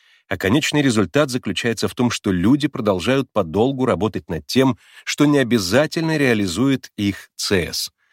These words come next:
и продолжают трепетно ждать будущего, когда им больше не придётся работать, и они, наконец, смогут заняться тем, чем хотят".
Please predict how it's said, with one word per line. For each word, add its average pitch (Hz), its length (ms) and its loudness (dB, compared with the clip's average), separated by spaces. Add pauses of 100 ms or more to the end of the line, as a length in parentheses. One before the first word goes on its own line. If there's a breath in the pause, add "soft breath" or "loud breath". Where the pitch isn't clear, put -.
(360 soft breath)
и 139 100 4
продолжают 143 680 0
трепетно 143 520 0
ждать 127 280 -2
будущего, 117 580 2
когда 117 260 0
им 143 100 2
больше 151 260 0
не 143 100 4
придётся 139 540 0
работать, 123 540 0 (320 loud breath)
и 107 60 0
они, 123 160 2
наконец, 123 460 0
смогут 123 400 2
заняться 101 440 0
тем, 131 420 0
чем 87 260 -4
хотят". - 500 -8